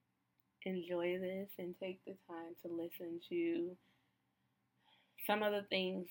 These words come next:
that, you know, I'm gonna say. And I'm hoping that you all will take something from it. But more importantly, I just wanna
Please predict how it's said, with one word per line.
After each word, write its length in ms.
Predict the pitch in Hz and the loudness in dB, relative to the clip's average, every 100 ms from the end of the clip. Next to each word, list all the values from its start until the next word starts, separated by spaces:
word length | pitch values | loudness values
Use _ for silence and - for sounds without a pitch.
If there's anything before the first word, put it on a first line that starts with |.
| - | 0
that, 560 | 180 175 170 165 170 - - _ _ _ | 2 2 4 4 2 0 -6 _ _ _
you 160 | - 190 | -6 -4
know, 60 | 233 | -2
I'm 200 | - 220 | -2 -2
gonna 220 | 240 247 - | -4 -2 2
say. 440 | 269 214 185 170 - 175 175 | 4 6 4 0 -4 -4 -2
And 220 | 180 180 - | -4 -4 -4
I'm 360 | 180 175 175 - _ _ _ - | -4 -4 -8 -14 _ _ _ 0
hoping 200 | 226 240 | 4 6
that 160 | 240 | 6
you 160 | 247 220 | 6 8
all 440 | 208 202 202 202 | 10 10 8 6
will 260 | 190 196 196 | 4 0 0
take 240 | - 185 - | 0 0 0
something 400 | 190 175 - 175 - | -4 -4 -4 -6 -6
from 260 | 165 - | -4 -4
it. 300 | - - - _ _ _ _ _ _ - | -4 -6 -10 _ _ _ _ _ _ 6
But 180 | 202 233 | 8 8
more 220 | 214 214 | 4 0
importantly, 920 | 208 214 214 220 202 196 196 196 - _ - - - 175 | 0 0 0 0 0 0 0 -2 -8 _ -12 -10 0 4
I 100 | 185 | 4
just 160 | 196 | 2
wanna 480 | 214 214 196 180 | -2 0 0 0